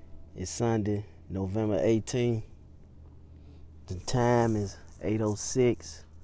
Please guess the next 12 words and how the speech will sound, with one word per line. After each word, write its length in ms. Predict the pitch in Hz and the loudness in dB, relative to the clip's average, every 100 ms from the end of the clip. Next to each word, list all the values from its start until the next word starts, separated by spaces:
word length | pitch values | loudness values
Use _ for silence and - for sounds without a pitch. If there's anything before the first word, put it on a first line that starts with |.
| - - - - - | -16 -18 -18 -18 -12
P 400 | - 131 131 127 | -2 2 4 4
M. 300 | 120 95 82 - - - - - - - - - - - - - - - - - - - - - | 2 0 -2 -10 -20 -20 -20 -20 -16 -14 -12 -12 -10 -12 -12 -18 -16 -18 -18 -20 -20 -20 -20 -10
And, 320 | 95 98 92 | -4 -2 -2
uh, 300 | 92 90 85 80 - - - | -2 -2 -4 -6 -14 -20 -8
I 80 | 107 | -2
got 140 | 107 101 | 2 0
a 40 | |
few 220 | - 120 | 0 -2
things 340 | 113 110 104 101 | 2 2 2 2
on 140 | 110 | 2
my 100 | 107 | 2
mind. 560 | 104 117 113 110 110 | 0 0 0 0 -2